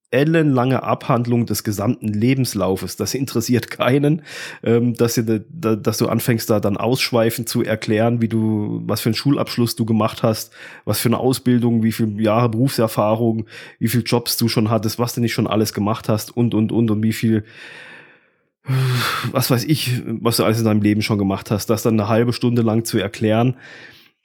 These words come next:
das ist zu viel. Also eben halte dich einfach ku-, recht kurz in der, in der Folge null. Und dann ist es auch noch mal ein bisschen einfacher, wie wenn du dir deinen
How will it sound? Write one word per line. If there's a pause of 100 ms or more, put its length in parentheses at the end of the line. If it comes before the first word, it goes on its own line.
(260)
das
ist
zu
viel.
Also
eben
halte
dich
einfach
ku-, (160)
recht
kurz
in
der,
in
der
Folge
null. (800)
Und
dann
ist
es
auch
noch
mal
ein
bisschen
einfacher,
wie
wenn
du
dir (300)
deinen